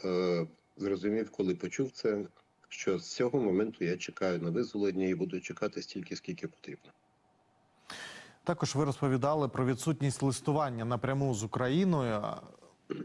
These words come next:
Speaker 2: Так само ми знаємо, що в Україні дозволено російським полоненим і телефонувати,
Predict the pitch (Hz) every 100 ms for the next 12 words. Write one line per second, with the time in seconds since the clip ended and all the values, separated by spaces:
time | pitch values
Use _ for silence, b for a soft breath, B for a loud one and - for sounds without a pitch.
0 | 151 - 156 - 143 180 180 147 143 110
1 | 175 165 135 120 - 139 127 135 147 151
2 | 196 208 160 110 92 - B B B B
3 | B 104 160 156 208 151 123 113 131 160
4 | 131 139 117 123 135 180 214 160 123 143
5 | 151 147 131 123 123 175 202 185 143 120